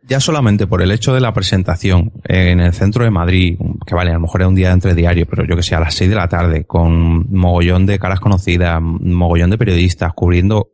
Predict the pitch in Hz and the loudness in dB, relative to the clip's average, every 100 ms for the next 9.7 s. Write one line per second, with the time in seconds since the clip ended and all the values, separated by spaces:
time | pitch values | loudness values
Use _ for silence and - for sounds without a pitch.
0 | - 92 90 92 104 98 110 107 85 - | -2 -2 0 0 0 2 0 0 -2 -2
1 | 87 85 92 107 113 - 113 113 90 87 | -2 0 -2 0 -2 -2 -4 -2 -4 -6
2 | - - _ _ 104 104 101 127 135 104 | -10 -20 _ _ 0 0 0 0 0 0
3 | 90 110 110 151 - _ _ _ _ _ | 0 -4 -2 -4 -6 _ _ _ _ _
4 | _ _ - - 90 - _ - 95 92 | _ _ -14 -8 -8 -10 _ -6 -2 2
5 | 92 110 139 - 104 101 98 87 90 90 | 2 2 2 -2 -2 -2 0 -2 -4 -4
6 | 101 95 90 117 117 _ _ _ - 73 | -2 -2 0 -2 -4 _ _ _ -4 -2
7 | 80 107 95 82 85 95 92 117 117 90 | -2 0 0 0 -2 -2 -2 -4 -4 -4
8 | - 85 87 85 85 110 101 - 85 85 | -2 -2 0 0 0 0 -2 -2 -2 0
9 | 90 90 87 90 87 98 | 0 2 0 0 0 0